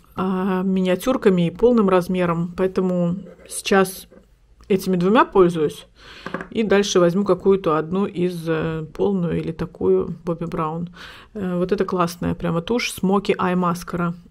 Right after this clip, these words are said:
И это тоже Smoky Eye. У меня туши есть, э, как-то специально покупать я не планирую. Э, если захочется,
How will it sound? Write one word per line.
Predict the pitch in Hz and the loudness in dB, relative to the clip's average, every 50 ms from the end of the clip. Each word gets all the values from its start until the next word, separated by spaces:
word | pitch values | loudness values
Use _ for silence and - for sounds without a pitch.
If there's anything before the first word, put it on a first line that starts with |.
| _ - | _ -4
И | 185 180 180 180 175 175 175 | -2 -2 0 0 2 2 2
это | 175 180 175 170 | 0 0 -2 -2
тоже | 170 175 170 156 165 | -2 -2 -4 -4 -6
Smoky | - - 165 165 165 - - - | -8 -6 -6 -6 -6 -6 -10 -8
Eye. | - 170 170 175 175 - - - - - - - - - _ _ _ _ _ _ - - - - 147 147 180 - - - - 143 143 | -6 -6 -6 -6 -8 -12 -18 -20 -20 -18 -20 -20 -20 -20 _ _ _ _ _ _ -20 -20 -20 -18 -14 -14 -14 -16 -18 -20 -20 -8 -6
У | 185 | -2
меня | 190 196 196 202 196 190 185 175 - - - | 0 2 2 2 2 2 0 0 -2 -8 -6
туши | - 202 196 - - 196 | -6 -4 -4 0 0 0
есть, | 196 185 220 269 311 320 320 - - - | 2 2 2 2 2 0 0 -4 0 6
э, | 196 190 185 180 180 175 175 175 - | 8 8 8 8 6 2 0 -2 -4
как-то | - 190 185 - - 185 | -2 -2 -2 -2 -6 -10
специально | - - 185 180 - 254 247 247 233 | -8 -8 -8 0 2 4 4 4 4
покупать | 233 175 170 - 180 175 - 208 220 214 - | 2 0 -6 -6 -4 -2 0 0 0 0 0
я | 185 190 185 185 180 180 180 180 185 185 180 175 - - - | 2 2 4 4 4 4 4 2 2 0 -2 -6 -10 -12 -6
не | 185 196 202 | 0 0 0
планирую. | 202 214 202 202 220 254 339 349 330 311 302 294 285 285 - - - - - - - - | 2 4 2 4 4 6 6 6 8 8 8 6 4 2 -4 -14 -18 -16 -18 -18 -18 -16
Э, | - - - 180 | -10 -6 -4 0
если | 180 196 208 208 - 185 | 2 2 2 4 2 2
захочется, | 185 196 180 - 277 302 302 - 226 220 - 208 196 196 202 | 2 2 0 2 0 -2 0 0 -4 -2 0 2 2 2 2